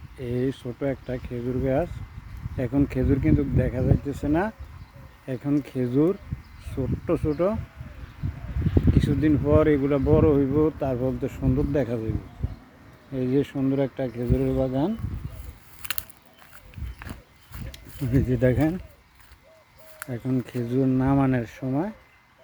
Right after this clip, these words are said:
প্রচুর খেজুর গাছ। প্রচুর। দেখছেন না?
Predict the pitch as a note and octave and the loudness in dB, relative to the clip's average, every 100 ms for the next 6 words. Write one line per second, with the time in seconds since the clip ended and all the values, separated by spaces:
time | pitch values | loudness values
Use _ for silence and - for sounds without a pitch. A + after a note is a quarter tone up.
0 | _ _ _ _ _ _ C#5+ D#5 _ C#5 | _ _ _ _ _ _ -20 -20 _ -20
1 | D#5 D5+ - - - - D#3+ - G3 G#3+ | -20 -20 -20 -20 -16 -4 -4 0 4 8
2 | G#3+ G3+ E3+ D3 C3+ C#3 B2+ G#2 - - | 8 8 4 0 0 0 -2 -4 -10 -14
3 | _ _ _ _ _ - - - - _ | _ _ _ _ _ -20 -20 -20 -20 _
4 | - - - - - - D#3 C3+ - G#2 | -20 -20 -20 -20 -18 -6 -2 -2 -4 -12
5 | - - - - - - - - - - | -14 -20 -20 -20 -20 -20 -20 -20 -20 -20
6 | - - - - _ _ _ C3 A#2+ - | -20 -20 -20 -20 _ _ _ -4 -4 2
7 | D3+ E3 G3 | 4 4 2